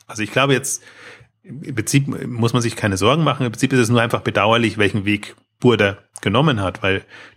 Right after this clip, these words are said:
die Berliner Szene, aber eigentlich ja auch die, die, die Münchner und andere Szenen, die haben ja jetzt durch die internationalen Kapitalgeber eigentlich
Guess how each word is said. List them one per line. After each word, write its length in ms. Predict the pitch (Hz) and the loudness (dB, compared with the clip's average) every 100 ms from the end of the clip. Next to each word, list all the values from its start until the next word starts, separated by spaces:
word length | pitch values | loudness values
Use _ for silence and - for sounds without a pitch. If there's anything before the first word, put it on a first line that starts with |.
| - | -8
die 60 | |
Berliner 380 | 101 101 120 127 | -2 2 4 2
Szene, 500 | 113 - 110 110 107 | 2 0 0 2 2
aber 180 | 95 101 | 0 0
eigentlich 220 | 98 101 | 0 -2
ja 100 | 90 | -2
auch 200 | 92 95 | -4 -6
die, 280 | - 98 95 - - | -6 -6 -6 -10 -6
die, 140 | 101 | -4
die 120 | 104 | -2
Münchner 340 | 95 117 - 98 | 0 0 2 -2
und 120 | 95 | 0
andere 280 | 104 113 101 | -2 0 0
Szenen, 520 | - - 98 107 110 - - - - | 0 0 2 0 -2 -10 -16 -8 -2
die 80 | |
haben 120 | 95 117 | 2 4
ja 60 | |
jetzt 160 | 110 - | 2 0
durch 80 | 110 | 0
die 100 | 123 | 0
internationalen 600 | 107 98 90 98 87 90 | 0 -2 -2 -2 -2 -2
Kapitalgeber 840 | - 95 - 101 95 101 98 95 | -4 -4 -2 -2 0 -2 -2 -2
eigentlich 380 | 98 98 98 - | -2 -2 -2 -6